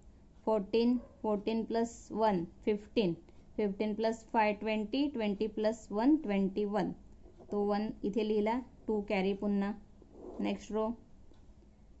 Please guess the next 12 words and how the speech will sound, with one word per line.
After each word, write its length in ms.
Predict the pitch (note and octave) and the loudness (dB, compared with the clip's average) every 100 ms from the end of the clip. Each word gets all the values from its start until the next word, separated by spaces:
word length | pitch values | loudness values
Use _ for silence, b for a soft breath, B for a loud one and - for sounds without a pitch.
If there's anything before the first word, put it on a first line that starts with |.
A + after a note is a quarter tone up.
| - - - | -20 -14 -6
नाईन, 260 | G#3+ G#3 | -2 -2
नाईन, 360 | A3 A3 G#3+ A3+ - | -2 0 0 -2 0
एटीन, 420 | G#3+ G3+ A#3+ B3 - | -2 2 2 2 0
एटीन 340 | G#3 G3 G#3+ | -4 0 -2
प्लस 320 | G3+ G#3+ A3 | 0 -2 -2
टू 120 | A#3+ A3+ | 0 -2
ट्वेंटी, 520 | A3+ A3 G3+ F#3 F3 - - - | 0 0 0 0 -4 -6 -14 -8
ट्वेंटीचा 520 | G3 G3 F#3+ G#3 G#3+ | -4 -2 -2 -2 -2
झिरो 280 | G#3 G#3+ G3 | -2 -2 -2
पुन्हा 300 | G3 G#3 G#3 | 0 0 0
टू 240 | G#3 G#3+ | 0 0
राहिला, 360 | G#3+ G3 G3 G#3 | 0 2 0 -4